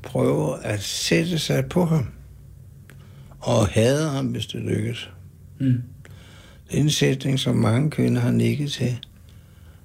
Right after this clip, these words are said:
Speaker 1: Altså, de får en mand, fordi han er en vidunderlig psykopat, og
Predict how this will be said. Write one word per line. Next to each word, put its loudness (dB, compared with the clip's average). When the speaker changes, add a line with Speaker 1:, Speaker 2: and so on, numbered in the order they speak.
Speaker 1:
Altså, 2
de 2
får 2
en 0
mand, 0
fordi -4
han 2
er 2
en 0
vidunderlig 0
psykopat, 0
og 0